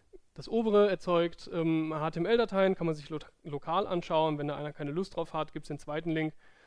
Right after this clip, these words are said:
Ist eine sehr ähnliche Applikation, die uns jemand gebaut hat, ähm, läuft halt auf Heroku und kann ich mir da auch alle offenen Pull-Requests anschauen. Oh, das dritte ist unser I S C-Bot.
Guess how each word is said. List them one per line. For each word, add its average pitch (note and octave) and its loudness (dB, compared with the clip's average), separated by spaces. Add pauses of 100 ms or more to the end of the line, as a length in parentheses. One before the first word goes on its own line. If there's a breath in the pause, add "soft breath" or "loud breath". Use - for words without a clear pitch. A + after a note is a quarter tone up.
(200 soft breath)
Ist - -10
eine D#3 -4
sehr C#3+ 0
ähnliche F#3+ 2
Applikation, D#3+ -2
die D3+ -4
uns C#3+ -4
jemand C#3+ -4
gebaut D3 -4
hat, D3 -4
ähm, D3 -6
läuft C#3+ -8
halt D3 -10
auf D3 -10
Heroku D3+ -8 (680 soft breath)
und C#3+ -6
kann C#3+ 0
ich C#3 -8
mir C#3+ -4
da C3+ -4
auch D3+ -6
alle D3+ -4
offenen D3 -6
Pull-Requests D3 -8
anschauen. C#3+ -6 (960)
Oh, D3 -8
das C#3 -16
dritte E3+ -2
ist E3 -4
unser D3 -2
I C#3 -6
S C#3 -10
C-Bot. F3 2